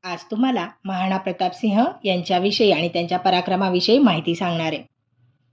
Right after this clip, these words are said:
श्रीरामाच्या सूर्यवंशी घराण्यात राणा संग व राणी आर्यावतीचा पुत्र उदयसिंह यांच्या पोटी पंधराशे एकोणपन्नास सालादरम्यान महापराक्रमी, मातृभूमी भक्त, असीम त्यागी, थोर योद्धा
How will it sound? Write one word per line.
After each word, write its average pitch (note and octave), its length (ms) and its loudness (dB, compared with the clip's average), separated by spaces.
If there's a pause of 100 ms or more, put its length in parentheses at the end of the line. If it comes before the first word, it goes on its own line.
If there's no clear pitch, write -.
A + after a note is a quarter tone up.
(640)
श्रीरामाच्या C#4 720 6
सूर्यवंशी A#3+ 600 6
घराण्यात G#3+ 440 4 (840)
राणा F#3+ 300 -4
संग C4+ 300 4
व G3 160 6
राणी F#3+ 280 4 (120)
आर्यावतीचा A3+ 640 2
पुत्र A#3+ 360 0
उदयसिंह F#3+ 640 2 (140)
यांच्या F3+ 320 -4
पोटी F3+ 500 -2 (400)
पंधराशे C4+ 480 2
एकोणपन्नास G#3 560 -2
सालादरम्यान F#3 680 2 (500)
महापराक्रमी, F#3 920 -2 (100)
मातृभूमी A#3 640 4
भक्त, B3 340 0 (200)
असीम A#3+ 380 2 (100)
त्यागी, G3+ 520 0 (460)
थोर B3+ 180 2
योद्धा A3+ 460 2